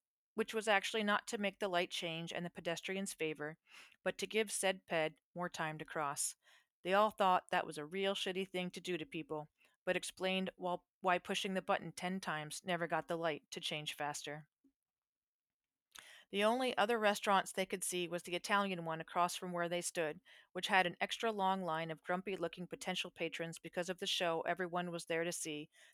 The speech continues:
themselves included, and the other closed restaurants.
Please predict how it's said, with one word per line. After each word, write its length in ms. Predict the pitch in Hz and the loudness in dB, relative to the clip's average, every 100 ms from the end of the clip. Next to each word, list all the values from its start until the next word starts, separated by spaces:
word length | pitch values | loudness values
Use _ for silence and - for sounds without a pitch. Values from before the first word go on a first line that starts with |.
| - | -4
themselves 480 | 190 - 170 170 190 | -2 2 2 2 -2
included, 540 | 185 170 160 160 165 _ _ _ | -4 -4 -4 -4 -6 _ _ _
and 100 | 185 | -2
the 140 | 196 - | 0 4
other 220 | 185 175 | 4 2
closed 400 | - 175 170 - | 0 -2 -2 -2
restaurants. 600 | 151 - 160 147 - - | -4 -2 -8 -8 -8 -10